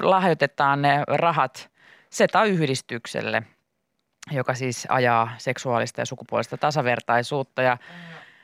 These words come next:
s-, The Satanic Temple Finland on, on siis o-, ollut tästä asian takana. Ja rahankeruu päättyi tuossa toukokuussa. Saatanallinen temppeli ilmoitti, että,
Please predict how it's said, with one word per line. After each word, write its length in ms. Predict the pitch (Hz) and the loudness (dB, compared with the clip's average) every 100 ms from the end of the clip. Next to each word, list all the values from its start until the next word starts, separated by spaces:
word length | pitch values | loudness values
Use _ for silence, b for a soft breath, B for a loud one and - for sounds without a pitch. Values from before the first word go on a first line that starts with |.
| B - | B -12
s-, 200 | - - 175 | -12 -6 2
The 180 | 233 - | 4 4
Satanic 500 | - 269 233 311 254 - | 4 4 4 2 2 2
Temple 280 | 285 233 277 | 2 4 2
Finland 500 | 403 330 180 127 113 - B B | 4 4 4 2 0 -12 B B
on, 220 | 156 151 139 | 0 2 4
on 260 | 123 143 | 4 2
siis 240 | 135 135 135 | 0 0 2
o-, 140 | 135 | 2
ollut 260 | 156 143 - | 4 2 0
tästä 280 | 135 - - | -4 -6 -4
asian 320 | 185 202 139 | -2 0 0
takana. 480 | - 262 226 180 160 - B B B B 185 | 0 -2 2 2 2 -2 B B B B -6
Ja 460 | 185 175 170 170 - | 2 6 6 6 4
rahankeruu 440 | 277 254 160 139 | 2 2 2 0
päättyi 360 | 240 240 - 180 | 2 0 0 -4
tuossa 160 | 175 | 0
toukokuussa. 760 | 233 208 175 - 160 156 165 156 - _ | 2 2 0 -4 -4 -2 0 -2 -4 _
Saatanallinen 540 | - 196 - 139 139 | 0 2 2 0 -2
temppeli 440 | 147 202 - 180 170 | 0 0 0 -2 0
ilmoitti, 380 | 175 156 - 147 | 0 0 0 -2
että, 340 | 143 - 139 | -2 -2 -2